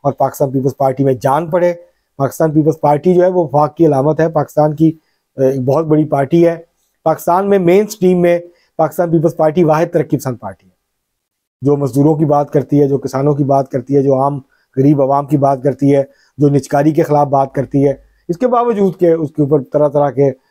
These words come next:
इल्ज़ामात लगते हैं, ये जागीरदार हैं, ये वो हैं, लेकिन इसके बावजूद पाकिस्तान की मेन स्ट्रीम पॉलिटिक्स की बात मैं कर रहा हूँ, उसमें, अ, जो है वो,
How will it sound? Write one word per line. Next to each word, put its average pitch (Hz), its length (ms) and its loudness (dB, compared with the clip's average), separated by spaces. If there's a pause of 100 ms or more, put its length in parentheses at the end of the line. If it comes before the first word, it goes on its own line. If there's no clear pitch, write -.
(140)
इल्ज़ामात 139 420 -2
लगते 135 220 -2
हैं, 131 60 0
ये 131 120 2
जागीरदार 131 580 0
हैं, 131 80 0
ये 131 100 2
वो 131 180 2
हैं, 127 160 -2 (300)
लेकिन 147 160 0
इसके 156 180 0
बावजूद 160 540 2
पाकिस्तान 165 380 0
की 175 100 0
मेन 165 300 2
स्ट्रीम 185 260 -2
पॉलिटिक्स 147 400 -2
की 135 220 -4 (300)
बात 135 260 -2
मैं 139 120 0
कर 135 160 0
रहा 156 100 2
हूँ, 151 160 -6 (360)
उसमें, 190 360 0 (460)
अ, 139 160 2
जो 135 160 2
है 135 100 2
वो, 131 320 0